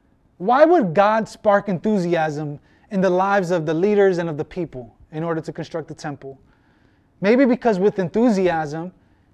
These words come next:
you work with excellence. You put your best foot forward. You do the best job that you possibly can.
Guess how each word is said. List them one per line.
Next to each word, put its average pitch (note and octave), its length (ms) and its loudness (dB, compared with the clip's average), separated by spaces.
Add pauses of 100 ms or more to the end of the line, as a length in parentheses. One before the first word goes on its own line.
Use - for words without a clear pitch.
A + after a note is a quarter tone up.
(240)
you F#3+ 120 -2
work G#3+ 260 2
with G3 180 -2
excellence. D#3 720 -6 (600)
You G#3 100 2
put A#3+ 200 2
your G3+ 120 4
best A3 320 2
foot - 280 0
forward. G3+ 420 6 (420)
You A3 100 4
do C4 120 6
the G#3 100 6
best D#3+ 360 2
job G#3+ 220 4
that F#3 120 0
you F#3 100 -2
possibly E3+ 460 -6
can. D#3 340 -12